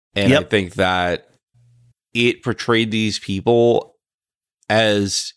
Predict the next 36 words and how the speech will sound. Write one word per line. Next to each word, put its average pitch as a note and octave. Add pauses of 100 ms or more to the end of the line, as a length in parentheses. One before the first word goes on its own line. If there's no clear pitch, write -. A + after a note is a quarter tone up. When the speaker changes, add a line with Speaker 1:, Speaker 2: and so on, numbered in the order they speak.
Speaker 1:
imperfect G#2
humans E2
rather F2+
than E2+
villains. G2+ (720)
Speaker 2:
Right. A#2+ (680)
Speaker 1:
While A2
they G#2
were G2
doing F#2+
awful F2
things. E2
And G#2
I G2+
think C#3
that C#3
that B2
was A#2
important B2+
to A2
do A#2+
because F#2+
if -
it's -
a -
cartoonish D3
villain, A2+ (320)
it G2
won't A2
be A#2+
believable G#2+
because F#2
that's -
not G#2+
how G2+
people G2